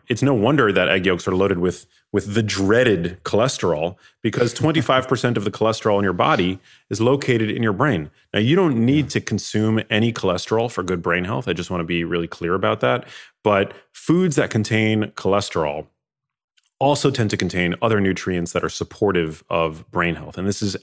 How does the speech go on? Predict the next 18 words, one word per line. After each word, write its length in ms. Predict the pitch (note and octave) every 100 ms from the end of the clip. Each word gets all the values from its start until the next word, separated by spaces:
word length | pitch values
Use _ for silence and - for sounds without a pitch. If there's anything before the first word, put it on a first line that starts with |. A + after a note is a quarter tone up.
| -
absolutely 580 | C3 C3 - A#2 G#2 G2+
true 260 | E2+ F2+ E2+
for 200 | - E2+
egg 140 | D#2
yolks. 340 | D2+ C#2+ - - _ -
So 380 | A#2 A2 G#2+ -
in 100 | A#2+
this 140 | D3+
dish, 200 | D3 C3 -
I 120 | G2
combine 380 | F#2+ G2 G2 F#2
egg 200 | G#2 G#2
yolks, 400 | G2 F#2+ F#2+ - - _ _ _
uh, 360 | F2+ F2 E2+ F2
and, 240 | G#2+ G2+ -
well, 260 | A2+ F#2 E2
whole 300 | - G2+ E2+
eggs 320 | D#2+ G2